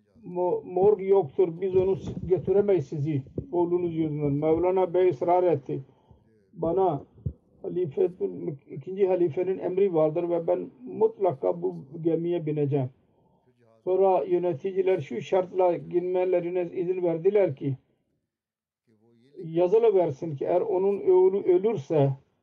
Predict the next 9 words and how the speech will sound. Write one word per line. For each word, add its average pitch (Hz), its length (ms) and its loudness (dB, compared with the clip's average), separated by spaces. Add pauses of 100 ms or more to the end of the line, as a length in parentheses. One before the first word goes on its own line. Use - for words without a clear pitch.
(760)
onun 202 340 0
naaşını 196 600 4
denize 180 400 2
atacağız. 151 680 0 (140)
İzin 180 300 0
ver, 165 160 2
iznimiz 175 540 -2
olacak. 135 400 0 (800)
Bu 185 400 -2